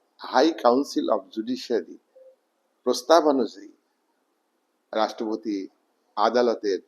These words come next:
বিচারপতিদের নিয়োগ করতে পারেন। নেক্সট পয়েন্ট, আট নাম্বার পয়েন্ট। আট নাম্বার পয়েন্ট হচ্ছে, বৈশিষ্ট্য হচ্ছে, পার্লামেন্টের তৈরি আইনকে ফ্রান্সের বিচার বিভাগ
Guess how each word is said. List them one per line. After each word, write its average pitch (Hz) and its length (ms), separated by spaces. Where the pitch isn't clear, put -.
বিচারপতিদের 104 760
নিয়োগ 101 280
করতে - 360
পারেন। - 300
নেক্সট 170 260
পয়েন্ট, 120 320
আট 127 220
নাম্বার 90 300
পয়েন্ট। - 340
আট 131 200
নাম্বার 151 520
পয়েন্ট 92 340
হচ্ছে, - 380
বৈশিষ্ট্য 113 440
হচ্ছে, 87 320
পার্লামেন্টের 143 680
তৈরি 110 320
আইনকে 120 540
ফ্রান্সের 123 480
বিচার 117 360
বিভাগ 107 400